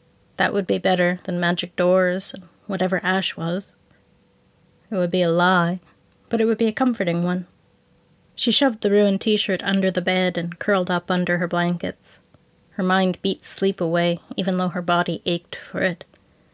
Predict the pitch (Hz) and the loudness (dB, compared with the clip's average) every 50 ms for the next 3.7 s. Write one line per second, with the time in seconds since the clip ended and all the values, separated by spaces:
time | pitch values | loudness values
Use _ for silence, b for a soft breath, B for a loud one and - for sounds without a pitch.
0 | b b b b b b b b b b b _ - 202 185 196 185 - 190 190 | b b b b b b b b b b b _ -2 0 2 2 2 2 0 -2
1 | - - - - - 196 196 190 190 - - - 196 190 175 180 - - 175 175 | -2 -4 -4 0 2 2 2 2 0 -4 -6 -4 -2 0 0 -2 -2 0 2 4
2 | 170 180 180 180 - - - 214 - - - 208 185 180 - 185 185 180 - 180 | 4 4 2 0 -4 -6 -8 -8 -8 -6 -2 0 0 2 2 2 2 2 2 0
3 | 170 175 175 175 180 175 165 165 175 190 185 175 175 165 | 0 2 2 2 2 2 4 4 4 4 2 2 0 -4